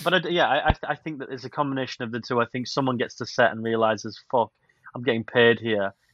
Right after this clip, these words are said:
and then, uh, you know, attends as much as they can do, but then it's just got no passion for the screenplay. And it's, it's, again, it goes back to the point I made. It's just a shame because there's definitely a prowess that character brings, and the, again, it's, it's all visual stimulation because you,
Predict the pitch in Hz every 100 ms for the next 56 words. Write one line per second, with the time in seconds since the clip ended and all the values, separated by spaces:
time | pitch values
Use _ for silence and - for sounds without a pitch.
0 | - 117 117 117 117 - 127 117 117 -
1 | _ _ _ _ _ - - 127 113 110
2 | - 123 117 113 123 117 113 117 - 120
3 | 113 110 113 123 113 104 _ _ - 120
4 | 131 - 139 120 120 - 123 - 120 113
5 | 113 110 - 127 139 131 120 113 110 147
6 | 120 160 - 147 196 151 - 143 127 -
7 | 131 - 123 123 120 117 - - 180 160
8 | - 180 165 139 131 117 _ _ _ _
9 | - 147 156 170 135 123 - 135 139 123
10 | - 131 - - 127 107 117 107 135 123
11 | 104 117 _ _ _ 135 - 135 190 180
12 | 87 - - 131 - 151 180 143 156 160
13 | - 160 147 143 139 - 117 113 127 -
14 | 139